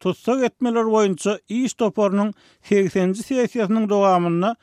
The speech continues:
Abaşada ýaşaýan türk ruhansy Fethullah Güleniň hyzmat hereketi bilen gatnaşyk saklamakda guman edilen on sekiz raýatyň edenetdilikli ýagdaýda uzak möhletleýin türme tutsaglygyna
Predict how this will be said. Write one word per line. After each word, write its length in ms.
Abaşada 640
ýaşaýan 560
türk 320
ruhansy 760
Fethullah 720
Güleniň 360
hyzmat 400
hereketi 440
bilen 240
gatnaşyk 540
saklamakda 720
guman 380
edilen 400
on 200
sekiz 320
raýatyň 560
edenetdilikli 880
ýagdaýda 500
uzak 300
möhletleýin 720
türme 320
tutsaglygyna 720